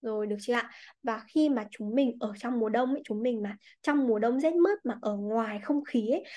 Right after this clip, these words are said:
mà nếu chúng mình chỉ cần là mặc những chiếc áo dài tay thôi nhá, dài tay nhưng mà mặc, đúng không nào? Thì chúng mình sẽ cảm thấy là ôi, vô cùng lạnh luôn đấy các em ạ.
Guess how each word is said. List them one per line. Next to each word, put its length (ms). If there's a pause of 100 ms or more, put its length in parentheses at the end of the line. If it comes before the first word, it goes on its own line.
(200)
mà 140
nếu 340
chúng 160
mình 140
chỉ 220
cần 180
là 100 (220)
mặc 240
những 280
chiếc 180
áo 340 (220)
dài 300
tay 180
thôi 120
nhá, 160 (200)
dài 280 (100)
tay 140
nhưng 220
mà 80
mặc, 260
đúng 160
không 100
nào? 160 (280)
Thì 160
chúng 180
mình 160
sẽ 160
cảm 180
thấy 120
là 120 (260)
ôi, 400
vô 340
cùng 220
lạnh 260
luôn 240
đấy 140
các 80
em 160
ạ. 100